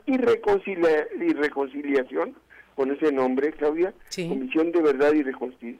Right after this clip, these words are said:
Speaker 1: y Reconciliación, en Sudáfrica, tras el régimen del apartheid. En cambio, la Comisión de la Verdad, instituida en México,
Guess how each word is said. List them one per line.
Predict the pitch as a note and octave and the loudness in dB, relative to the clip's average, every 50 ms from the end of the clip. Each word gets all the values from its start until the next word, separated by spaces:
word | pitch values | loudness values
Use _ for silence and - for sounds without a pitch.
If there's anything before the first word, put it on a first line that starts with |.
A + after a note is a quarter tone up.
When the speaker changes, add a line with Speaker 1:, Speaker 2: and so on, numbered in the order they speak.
| - | -12
Speaker 1:
y | B2 A#2 | -12 -10
Reconciliación, | A2 A2 G#2+ - A2+ A2 - - B2 A#2+ A2+ A2 G#2+ - C#3 D#3 G3 C4 - - - - - - - - | -10 -10 -10 -10 -10 -12 -12 -14 -8 -6 -6 -6 -4 -4 -6 -6 -6 -6 -10 -18 -20 -20 -20 -20 -10 -4
en | - C#3 C3+ C3+ | -2 -2 -2 -2
Sudáfrica, | - D#3 D3 D#3 F3 F#3+ G3 A3+ A#3 A#3 - A#3 A3+ A#3+ A#3+ - - - _ _ | -2 0 2 2 2 2 0 -2 -6 -4 0 0 0 0 -2 -4 -12 -20 _ _
tras | - D#3+ D3+ D3 C#3 | 2 2 2 4 2
el | D3 C#3 B2+ C3 | 2 0 0 0
régimen | C#3+ C#3+ D3 E3+ E3 D3 C#3+ C3 | 0 0 0 -2 -2 -4 -2 0
del | C3 B2+ A#2+ | 0 0 0
apartheid. | A#2 - C3+ A#2 A#2+ - C#3+ C#3+ B2+ - _ _ _ _ _ _ _ _ _ _ _ _ _ _ _ _ _ - - _ _ _ _ _ _ _ _ _ _ _ _ _ _ _ _ _ _ - - - _ | -2 -4 -6 -6 -6 -6 -8 -8 -10 -12 _ _ _ _ _ _ _ _ _ _ _ _ _ _ _ _ _ -20 -20 _ _ _ _ _ _ _ _ _ _ _ _ _ _ _ _ _ _ -20 -20 -14 _
En | B2 B2+ C#3 | -8 -8 -8
cambio, | - - E3 E3+ E3 D#3 D3+ D#4+ - - - - | -2 0 0 2 2 2 2 0 0 0 0 -2
la | B2+ A#2+ | -2 -2
Comisión | - - A2 A#2 A2+ - E3+ F3+ A3 | -2 -6 -10 -8 -4 -2 0 2 4
de | A#3 | 4
la | G3+ F#3 E3 | 4 4 4
Verdad, | E3 D#3 D3 D3+ E3+ F#3 G3+ - - - | 2 2 2 2 4 4 2 0 -2 -6
instituida | D#3+ C#3+ - - - D3+ D3+ - - C#3+ E3 F3 | -8 -8 -8 -8 -10 -12 -8 -6 -4 -2 0 0
en | F3+ F3 D#3+ | 0 0 -2
México, | D#3 D#3 - - - - - F#3 - | -4 -4 -6 -8 -10 -8 -6 -6 -6